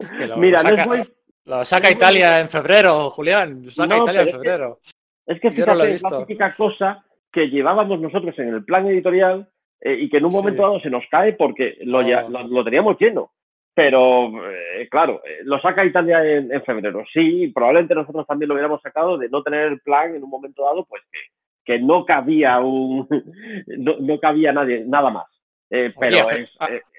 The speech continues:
Speaker 2: es un
Speaker 1: hace-,
Speaker 2: T V O
Speaker 1: hace-,
Speaker 2: para sacar, eh. <laughs>
Speaker 1: ha-,
Speaker 2: Si no sale en
Speaker 1: haced un
Speaker 2: dos mil veinte es porque saldrá en dos mil veintiuno.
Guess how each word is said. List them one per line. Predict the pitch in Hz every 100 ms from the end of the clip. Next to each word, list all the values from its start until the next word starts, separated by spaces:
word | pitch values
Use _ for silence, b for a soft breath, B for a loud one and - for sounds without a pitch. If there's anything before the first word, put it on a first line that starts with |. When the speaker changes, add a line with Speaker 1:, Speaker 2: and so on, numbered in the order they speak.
| -
Speaker 2:
es | -
un | 180
Speaker 1:
hace-, |
Speaker 2:
T | 156
V | 170
O | 170
Speaker 1:
hace-, |
Speaker 2:
para | 208 170
sacar, | 131 - 139 160 104
eh. | 80 107 110
<laughs> | 143 135 160 113 _ _
Speaker 1:
ha-, | 131
Speaker 2:
Si | 143
no | 147
sale | 165 190
en |
Speaker 1:
haced | 180
un | 165
Speaker 2:
dos | 160
mil | 147
veinte | 165 -
es | -
porque | 143 131
saldrá | 123 120
en | 151
dos | 175
mil | 185
veintiuno. | 156 104 107 143 95